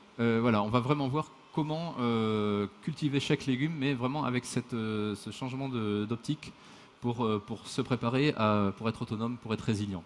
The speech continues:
Euh, le code promo, donc S E dix-neuf, Survival Expo dix-neuf.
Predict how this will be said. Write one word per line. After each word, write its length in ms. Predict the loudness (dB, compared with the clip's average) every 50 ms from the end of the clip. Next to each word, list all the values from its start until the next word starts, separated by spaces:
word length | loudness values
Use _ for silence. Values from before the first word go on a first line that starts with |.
| -12 -20 -20 -20 -20 -20 -18 -18 -18 -16 -16 -18 -18 -10 -4
Euh, 420 | 0 2 4 4 6 6 6 6 4
le 160 | 4 4 2
code 160 | 2 2 -2
promo, 440 | -2 -2 -4 -2 0 2 2 2 2
donc 180 | 0 0 0 0
S 180 | 0 0 0
E 40 | -2
dix-neuf, 580 | -4 -2 -4 -4 -4 -2 -2 -2 -2 -2 -4 -6
Survival 520 | -4 -2 0 2 2 4 4 4 2 2 0 0
Expo 400 | -2 -2 -2 -2 -10 -4 -2 -2 -2
dix-neuf. 380 | -2 -4 -6 -4 -2 -4 -4